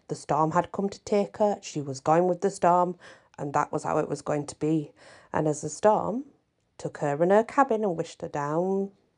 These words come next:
this lake, she was indeed rescued with resistance. And apparently, only when her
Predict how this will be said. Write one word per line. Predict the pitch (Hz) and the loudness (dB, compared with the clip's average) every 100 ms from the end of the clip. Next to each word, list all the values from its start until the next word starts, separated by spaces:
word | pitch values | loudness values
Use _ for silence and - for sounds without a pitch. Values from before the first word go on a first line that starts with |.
| _ | _
this | 196 - | -10 -2
lake, | 226 208 196 - - - _ - - - _ _ | 2 2 0 -8 -18 -20 _ -20 -20 -20 _ _
she | - | -4
was | 180 156 151 | 0 2 0
indeed | 147 151 254 208 | -2 0 2 4
rescued | 165 - - 139 135 135 - | 2 0 -6 -4 -4 -8 -10
with | 165 156 156 | 4 4 6
resistance. | 160 180 254 269 - 190 143 127 - - _ - - _ - | 2 4 4 4 0 2 0 -8 -16 -20 _ -20 -20 _ -10
And | 180 | -8
apparently, | 170 - 285 - 170 156 190 - _ _ | 0 6 6 4 -2 -4 -4 -8 _ _
only | 180 196 208 | 4 4 4
when | 175 175 | 2 0
her | 170 - 165 151 | 0 -2 0 0